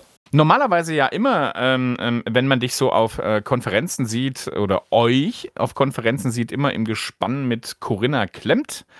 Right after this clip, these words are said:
Corinna ist heute nicht mit bei, aber eben schön bist du da und, äh, lass uns doch einfach mal ein bisschen einsteigen. Erzähl mal ein paar Sachen über dich, ähm, und vielleicht auch,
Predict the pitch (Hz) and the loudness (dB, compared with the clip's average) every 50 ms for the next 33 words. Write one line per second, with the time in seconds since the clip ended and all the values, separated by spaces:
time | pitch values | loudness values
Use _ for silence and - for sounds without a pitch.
0 | - - - - - - - - - - - - - 123 107 147 175 165 - 101 | -20 -20 -20 -20 -20 -20 -20 -20 -20 -20 -8 -2 0 0 2 2 2 2 0 0
1 | 110 - - 107 110 - - 170 240 - - 247 196 - - 143 135 135 139 139 | -2 -2 0 -2 -2 -2 -4 -4 -4 -2 0 -2 -2 0 2 2 2 2 2 0
2 | - - 117 120 120 117 117 117 - 107 107 104 - - - 104 98 104 107 104 | -2 -2 0 0 2 0 0 -2 -2 0 0 0 -2 -2 0 0 2 2 2 0
3 | 104 - _ _ _ - - - - - 139 123 - - 226 233 185 202 170 160 | -2 -4 _ _ _ -20 -20 -18 -8 -4 -2 -2 0 2 2 4 4 4 4 4
4 | 156 151 147 - - 120 120 120 117 110 - - - 104 98 120 151 - 165 143 | 4 2 0 0 -2 -2 0 0 0 -2 -2 -4 -4 0 0 0 0 0 -2 -4
5 | - 120 - - 107 123 - 117 110 120 110 107 104 95 117 - - - - 85 | -4 -4 -4 -2 -4 -4 -6 -4 -2 0 0 0 0 -2 -4 -4 -6 -6 -4 -4
6 | 104 127 - - 120 107 104 104 104 - - 104 - - 120 139 135 120 113 - | -4 -4 -4 -2 -2 0 0 0 -2 -4 -4 -4 0 0 2 2 2 2 2 2
7 | - 107 95 101 107 - - - 87 90 92 87 82 113 120 120 - - - - | 0 0 0 -4 -6 -4 -6 -6 -6 -4 -4 -2 0 0 -2 -2 -4 -10 -12 -12
8 | - - 95 98 95 98 98 98 - - 104 104 - - 92 85 98 107 - - | -8 -4 -2 0 2 2 0 0 -2 -2 -4 -4 -4 -2 -2 0 0 -2 -2 -2
9 | 82 90 101 101 98 - - | -2 0 2 2 0 -2 -6